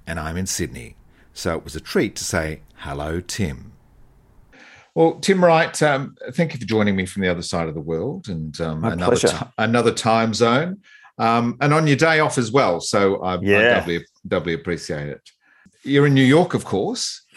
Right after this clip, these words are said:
Speaker 2: Yes.
Speaker 1: Uh, does that, does that time difference make it a challenge to, uh, connect with,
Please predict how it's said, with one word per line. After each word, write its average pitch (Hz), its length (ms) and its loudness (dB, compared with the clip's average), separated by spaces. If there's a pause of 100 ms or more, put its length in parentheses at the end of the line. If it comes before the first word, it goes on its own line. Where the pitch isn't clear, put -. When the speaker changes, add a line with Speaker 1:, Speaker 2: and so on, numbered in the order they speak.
(360)
Speaker 2:
Yes. 120 280 2
Speaker 1:
Uh, - 60 0
does 214 120 0
that, - 340 0
does 226 120 2
that 247 160 2
time 190 280 4
difference 175 520 0
make 165 220 2
it 151 240 0
a 143 100 2
challenge 156 600 0
to, 135 340 2
uh, 131 160 4
connect 135 420 0
with, 113 240 0